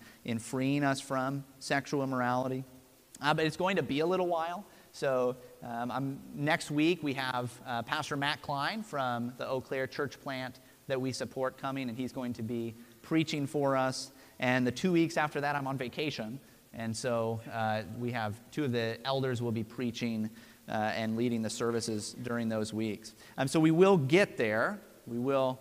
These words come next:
finish. Uh, but, uh, before we do, it'll just be, uh, be a little while.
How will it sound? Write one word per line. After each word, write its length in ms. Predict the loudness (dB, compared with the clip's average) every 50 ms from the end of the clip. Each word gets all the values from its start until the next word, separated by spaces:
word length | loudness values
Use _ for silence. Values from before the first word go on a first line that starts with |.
| -12 -20 -20 -20 -20 -20
finish. 680 | -14 -4 0 2 2 4 4 2 0 -2 -4 -10 -14 -16 -20 -20 -20 -10 -4
Uh, 260 | 0 2 4 4 4
but, 200 | 2 0 -2 -2 -4 -10 -10 -4
uh, 180 | -2 0 0 0
before 560 | 2 0 0 0 0 2 4 6 6 6 6
we 400 | 6 4 4 4 4 4 2 0 -2 -8 -16 -18 -18 -10 -6 0
do, 260 | 4 6 8 8 8
it'll 140 | 8 6 4
just 260 | 2 0 -2 -2 -2
be, 240 | 0 2 4 4 4
uh, 180 | 2 0 0
be 200 | 0 0 0 2
a 60 | 2 2
little 440 | 2 2 2 2 4 2 2 0
while. 640 | -2 -6 -6 -4 -2 0 0 0 -2 -2 -6 -8 -12